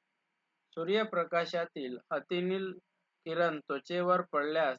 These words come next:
त्याचे रूपांतर कॉलीकॅल्सिफेरॉल म्हणजेच ड जीवनसत्वामध्ये होते. ड जीवनसत्व निरोगी हाडासाठी आवश्यक आहे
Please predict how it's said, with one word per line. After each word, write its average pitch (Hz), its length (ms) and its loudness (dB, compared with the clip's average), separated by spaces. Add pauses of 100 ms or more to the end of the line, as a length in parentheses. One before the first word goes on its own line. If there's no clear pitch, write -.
त्याचे 147 400 -2
रूपांतर 143 800 0 (840)
कॉलीकॅल्सिफेरॉल 156 1400 4
म्हणजेच 143 560 -4
ड 139 120 0
जीवनसत्वामध्ये 143 1300 0
होते. 139 520 -8 (640)
ड 160 40 4
जीवनसत्व 160 1000 0 (380)
निरोगी 165 440 0
हाडासाठी 151 760 0
आवश्यक 135 560 -2
आहे 127 260 0